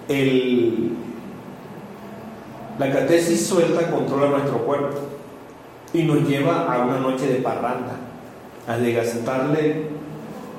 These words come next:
vitalidad al cuerpo. Pero en vez de cogerlo lejos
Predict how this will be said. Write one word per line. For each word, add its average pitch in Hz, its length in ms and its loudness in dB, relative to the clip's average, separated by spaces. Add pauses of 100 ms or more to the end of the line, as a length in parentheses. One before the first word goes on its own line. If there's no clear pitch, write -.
(320)
vitalidad 123 540 2
al 120 140 -2
cuerpo. 135 240 -2 (2000)
Pero 135 600 6
en 127 300 4
vez - 960 2
de 131 560 6
cogerlo 160 380 4
lejos 175 360 6